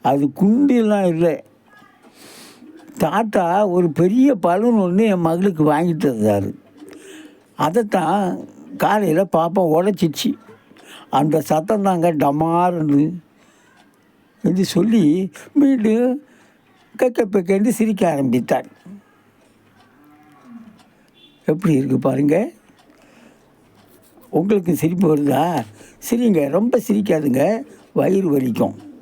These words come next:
இழப்பு சிரித்து வாய் வலிக்கிறது. நண்பர்களே, வதந்தியை பரப்பாதீர்கள், வதந்தியை நம்பாதீர்கள். சிறிய பலூன் வெடித்த டமார் என்ற சத்தத்தை கொண்டு இவ்வளவு வதந்தியை பரப்பி, கடைசியில் பாருங்க, எவ்வளவு பெரிய வேலையாகிவிட்டது.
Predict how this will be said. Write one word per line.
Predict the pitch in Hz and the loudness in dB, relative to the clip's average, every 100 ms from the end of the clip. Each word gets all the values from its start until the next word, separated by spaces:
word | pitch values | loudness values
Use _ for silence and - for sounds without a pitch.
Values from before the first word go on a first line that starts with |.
| - - - - - | -20 -20 -20 -20 -8
இழப்பு | - 170 226 214 226 | 0 0 2 0 0
சிரித்து | - 190 202 185 | 0 0 0 -2
வாய் | 151 147 180 | 0 0 2
வலிக்கிறது. | 151 143 143 147 127 107 104 - - - - - - - _ _ | 2 0 0 -2 -4 -4 -8 -10 -20 -20 -20 -20 -20 -20 _ _
நண்பர்களே, | 147 202 208 175 139 120 110 - - | 0 0 0 0 0 0 -4 -8 -2
வதந்தியை | 135 185 233 185 175 143 147 | -2 0 0 2 0 0 -2
பரப்பாதீர்கள், | 156 185 175 156 151 147 214 302 269 | -2 -2 -2 0 2 2 0 -2 -2
வதந்தியை | 127 135 185 180 139 180 | -2 0 2 2 2 0
நம்பாதீர்கள். | 170 147 196 175 123 104 98 92 - - - - - | 0 0 0 0 -2 -4 -6 -8 -10 -20 -20 -20 -20
சிறிய | - - 208 214 170 | -6 -2 2 2 0
பலூன் | 127 170 220 202 | 0 0 2 2
வெடித்த | 156 165 147 160 | 2 0 0 -2
டமார் | 135 185 190 185 | -2 -2 0 0
என்ற | 165 143 | 0 -2
சத்தத்தை | - 139 139 156 156 | -2 -2 -2 -2 -2
கொண்டு | 139 139 139 240 269 - - - | 0 0 0 -2 -4 -10 -20 -4
இவ்வளவு | 156 165 214 220 170 | -2 2 2 2 0
வதந்தியை | 139 143 185 175 156 | -2 0 0 2 0
பரப்பி, | 131 127 151 147 226 208 - - - | 0 0 0 0 -2 -2 -8 -20 -8
கடைசியில் | - 190 185 - 156 | -2 0 0 0 0
பாருங்க, | 139 151 165 190 190 | 2 0 2 2 2
எவ்வளவு | 135 143 185 170 | 2 2 2 0
பெரிய | 143 143 147 | 0 2 2
வேலையாகிவிட்டது. | 139 165 156 147 127 131 131 120 | 2 0 0 0 -2 -2 -2 0